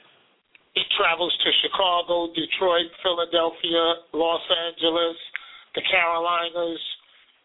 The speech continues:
up and down the Eastern Seaboard, a-, across the South Atlantic, South Pacific, and to the West Coast.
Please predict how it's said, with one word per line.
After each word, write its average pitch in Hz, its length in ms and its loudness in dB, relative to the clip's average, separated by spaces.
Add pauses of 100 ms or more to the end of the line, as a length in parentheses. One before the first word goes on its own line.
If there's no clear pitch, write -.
(280)
up - 140 -4
and 185 160 -2
down 170 240 2
the 170 80 -4
Eastern 175 600 -2 (200)
Seaboard, 175 600 2 (1700)
a-, - 560 -4
across 170 400 0 (160)
the 170 320 -2 (1040)
South 180 320 0 (640)
Atlantic, 175 640 -2 (320)
South 175 320 2
Pacific, - 640 -2 (720)
and 160 240 2
to 185 160 0
the 170 60 0
West 175 260 0 (100)
Coast. 208 220 -2